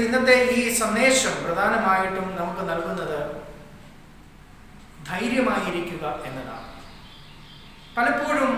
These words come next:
മനുഷ്യൻ ഭയത്തിൽ പെട്ടുപോകുന്ന ഒരു അവസ്ഥ ഉണ്ടാകാറുണ്ട്.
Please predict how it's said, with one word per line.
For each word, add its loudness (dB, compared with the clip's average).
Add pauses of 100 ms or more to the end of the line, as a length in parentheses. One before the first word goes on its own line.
(260)
മനുഷ്യൻ 2 (440)
ഭയത്തിൽ 0 (580)
പെട്ടുപോകുന്ന -4 (260)
ഒരു -8 (200)
അവസ്ഥ -6 (220)
ഉണ്ടാകാറുണ്ട്. -4